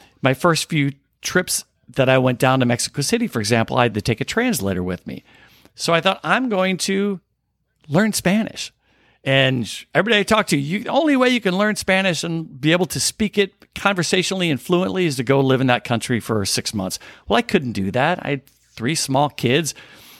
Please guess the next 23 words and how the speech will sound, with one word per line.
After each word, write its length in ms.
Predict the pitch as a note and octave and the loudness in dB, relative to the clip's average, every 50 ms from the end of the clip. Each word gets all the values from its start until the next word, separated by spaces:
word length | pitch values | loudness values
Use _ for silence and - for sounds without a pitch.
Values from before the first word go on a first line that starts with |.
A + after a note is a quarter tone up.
| - - | -12 -8
And 100 | C#3+ C#3+ | -6 -4
so 260 | - - E3+ E3 E3+ | 0 2 4 4 4
I 360 | E3 E3+ D#3+ D#3 D3+ D3 C3+ _ _ _ _ _ _ _ _ _ _ | 4 2 2 2 0 -2 -4 _ _ _ _ _ _ _ _ _ _
hired 480 | - - B2 B2+ D3 E3 E3+ F3 E3+ E3 | -6 -2 2 2 2 4 2 2 2 4
a 320 | D#3+ D3 C#3+ D3 D3 - _ _ _ _ - | 4 4 2 0 -2 -4 _ _ _ _ -4
eighty-something 600 | B2+ C3+ D#3 F3 F3+ - - E3+ D#3+ D3 F3 E3+ D3+ | 0 0 0 0 0 0 0 0 0 0 0 2 2
Argentinian 760 | C#3+ D3+ D3 C#3 D#3 C#3 - - D#3+ E3+ F3+ F3+ D#3 A#2 | 2 2 2 0 -2 -2 0 -2 0 0 0 0 0 0
woman, 360 | A2 A2 A2+ G#2 A#2 C#3 C#3 - _ - - - - _ - | 2 0 0 0 0 -2 -4 -6 _ -20 -20 -20 -20 _ -2
and 140 | - D3 C#3 | 0 2 2
I 60 | C3+ | 2
went 180 | C#3+ D#3+ E3 - | 2 0 0 -2
to 100 | E3 C#3+ | -2 0
her 140 | D3+ D#3+ D3 | 0 0 0
three 280 | - - E3+ G3 G3+ | -2 -4 -2 -2 0
days 240 | G3 F#3+ G3 F3+ D#3 | 2 2 0 2 0
a 60 | F3 | 0
week, 340 | C#3+ A2 G#2+ B2+ - - - _ _ _ _ _ _ _ _ _ _ _ - | 0 0 -2 -2 -4 -8 -20 _ _ _ _ _ _ _ _ _ _ _ -2
practiced 320 | E3+ E3 - E3 D3 - | -2 -2 -2 -2 -10 -6
for 80 | - C#3+ | -6 -6
two 320 | - - - B3 A#3+ A3+ | -4 0 2 4 4 4
hours 400 | G#3 F#3+ F#3+ F#3+ F3+ D3+ A#2+ B2+ | 4 4 4 4 2 2 2 2
with 140 | C3 A#2+ - | -2 0 2
her. 340 | C#3 B2 B2 C3 - - | 2 2 2 2 0 -4